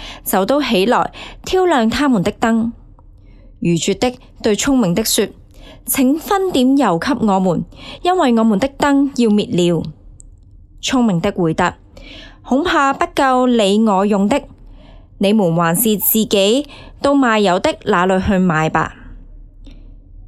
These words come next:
他們去買的時候，新郎到了，那預備好了的與他進去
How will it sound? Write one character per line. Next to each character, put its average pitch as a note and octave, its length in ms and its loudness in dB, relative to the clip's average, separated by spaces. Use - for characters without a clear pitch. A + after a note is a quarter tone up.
他 C#4+ 160 0
們 A3+ 180 2
去 A3 140 0
買 G3+ 260 2
的 B3+ 80 -2
時 F#3+ 260 0
候， G3 360 0
新 C4 300 0
郎 F3+ 200 2
到 G3+ 220 0
了， F#3 320 0
那 E3 180 0
預 F#3+ 200 2
備 F#3 200 0
好 F#3 220 0
了 A#3+ 180 2
的 C4+ 160 0
與 E3+ 160 0
他 A#3 240 0
進 G3+ 380 0
去 G#3 320 0